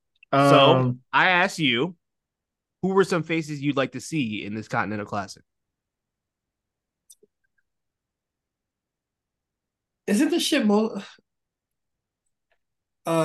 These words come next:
Speaker 2: I was about to say, ain't this shit gonna be mostly on Collision? But, uh,
Speaker 1: They'd probably be on all, all three shows, 'cause they're gonna have to have a lot of matches. It's, what, twelve people? So that's what, it's a six
Speaker 2: Yeah.
Speaker 1: person per block. So that's three matches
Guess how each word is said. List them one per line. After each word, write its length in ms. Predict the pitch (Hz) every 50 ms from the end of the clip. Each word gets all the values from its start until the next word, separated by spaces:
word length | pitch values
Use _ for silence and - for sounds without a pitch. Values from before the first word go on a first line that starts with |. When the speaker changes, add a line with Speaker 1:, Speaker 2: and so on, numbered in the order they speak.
| 156 156 151 -
Speaker 2:
I 80 | 190 240
was 100 | 233 208
about 120 | 196 170
to 60 | 165
say, 220 | 165 196 170 151 175
ain't 100 | 196 202
this 120 | 220 208
shit 120 | - 196
gonna 100 | 180 170
be 100 | 170 170
mostly 320 | 147 143 143 139 - 165 156
on 140 | 143 143 143
Collision? 560 | - 147 135 135 139 139 165 175 190 208 220
But, 280 | 196 127 123 123 - -
uh, 460 | 127 123 120 120 120 120 123 127 127 - _ _ _ _ _ _ - - - _ -
Speaker 1:
They'd 100 | 180 -
probably 200 | 160 131 123 107
be 80 | 110
on 100 | 101 101
all, 180 | 101 98 98 107
all 220 | - 101 104 101
three 240 | - - 104 101 98
shows, 380 | - 104 101 98 98 98 - - _ _ _ -
'cause 80 | 110
they're 100 | 117 135
gonna 80 | 147 127
have 80 | 110 90
to 60 | 110
have 120 | 101 98 101
a 40 | 101
lot 180 | 101 101 101
of 60 | 98
matches. 300 | 101 101 104 - 98 92
It's, 140 | 104 - -
what, 160 | 120 107 90 -
twelve 260 | - 117 120 123 -
people? 400 | 131 131 131 170 170 185 180 - _
So 140 | - - 110
that's 180 | 107 104 -
what, 240 | - 104 101 - -
it's 100 | 135 131
a 80 | 131 131
six 200 | 127 131 131 131
Speaker 2:
Yeah. 100 | 131 131
Speaker 1:
person 240 | 127 - 143 135
per 120 | 127 139 131
block. 380 | 113 113 113 110 107 104 -
So 100 | - 120
that's 120 | 113 107 - -
three 220 | 110 107 139 143
matches 480 | 139 135 131 127 - 131 131 117 113